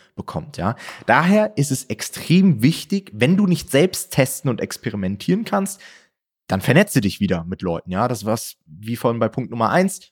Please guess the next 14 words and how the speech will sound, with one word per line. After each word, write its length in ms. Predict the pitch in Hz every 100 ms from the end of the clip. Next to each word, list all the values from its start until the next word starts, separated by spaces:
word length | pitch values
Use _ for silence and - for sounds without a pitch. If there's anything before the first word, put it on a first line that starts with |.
| -
bau 140 | 131
dir 100 | 156
ein 160 | 147 135
Netzwerk 400 | 202 - 110 -
auf 260 | 98 135
von 160 | - 113
Leuten, 420 | 127 175 - 185 - _
die 60 | 143
vielleicht 320 | 156 156 170
schon 140 | 156
weiter 260 | 160 226 139
sind 180 | 101 101
als 280 | 90 - -
du, 260 | 101 135